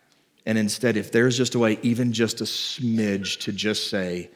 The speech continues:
"This is really hard, but I am grateful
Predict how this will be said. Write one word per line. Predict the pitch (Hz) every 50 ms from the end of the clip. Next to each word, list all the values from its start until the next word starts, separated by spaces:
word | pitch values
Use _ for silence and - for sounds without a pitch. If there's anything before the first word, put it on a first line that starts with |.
| - - - - _ _ _ _ _ _ _ -
"This | 101 104 -
is | 101 95
really | 98 101 113 117 117 113 110 101
hard, | 101 98 92 90 92 87 85
but | 87 95
I | 104 107 -
am | 120 123 127 131
grateful | 117 107 95 95 95 - - - 90 80 87 85 -